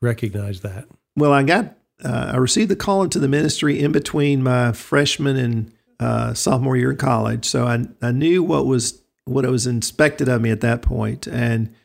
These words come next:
Speaker 1: This was more than you just had a rough weekend, right?
Speaker 2: Right. I
Speaker 1: Okay.
Speaker 2: mean, no, I actually had a vision.
Speaker 1: Oh.
Speaker 2: And, you know, it's, it, which is kind of interesting is you, uh, I was sort of raised right in many ways.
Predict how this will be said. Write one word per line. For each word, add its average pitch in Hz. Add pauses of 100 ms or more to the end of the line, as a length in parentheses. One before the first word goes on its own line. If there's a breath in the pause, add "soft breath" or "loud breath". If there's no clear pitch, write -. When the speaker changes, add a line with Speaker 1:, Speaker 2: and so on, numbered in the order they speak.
(200 soft breath)
Speaker 1:
This 151
was 131
more 135
than 110
you 110
just 104
had 113
a 98
rough 104
weekend, 95
right? 98 (160)
Speaker 2:
Right. 143
I -
Speaker 1:
Okay. -
Speaker 2:
mean, 135 (280 loud breath)
no, 214
I 202
actually 220
had 165
a 131
vision. 196 (140)
Speaker 1:
Oh. 190 (240)
Speaker 2:
And, 135 (280 soft breath)
you 143
know, 139
it's, 131 (340 soft breath)
it, -
which 180
is -
kind 196
of 175
interesting 202
is 135
you, 127 (440)
uh, - (300)
I -
was 208
sort 175
of 113
raised 135
right 113 (280)
in 120
many 123
ways. 127